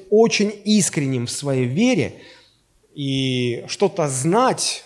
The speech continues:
о новой жизни, которая ему дарована во имя Иисуса Христа,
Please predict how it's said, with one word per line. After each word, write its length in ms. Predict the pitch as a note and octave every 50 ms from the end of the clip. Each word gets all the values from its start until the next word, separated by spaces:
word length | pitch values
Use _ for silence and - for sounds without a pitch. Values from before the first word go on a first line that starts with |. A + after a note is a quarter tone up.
| -
о 120 | - D3+ D#3
новой 460 | F3 F#3 F#3+ F3+ C#3+ C#3+ C3 B2 B2
жизни, 460 | A#2 G#2+ C#3 F3+ F#3 D3+ B2+ B2 A2+
которая 340 | - B2+ - - C3+ B2 A#2
ему 180 | A2+ A2+ A#2
дарована 760 | A#2+ B2 C#3+ D3 E3 F3 F3 E3 C#3 B2 G#2 F#2 F#2 F2 F2 - -
во 200 | A2 G#2+ B2+ B2+
имя 220 | B2+ B2 A#2 A2
Иисуса 320 | G#2+ - - C#3 - - B2
Христа, 500 | - C3+ B2+ - - - A2 F#2 -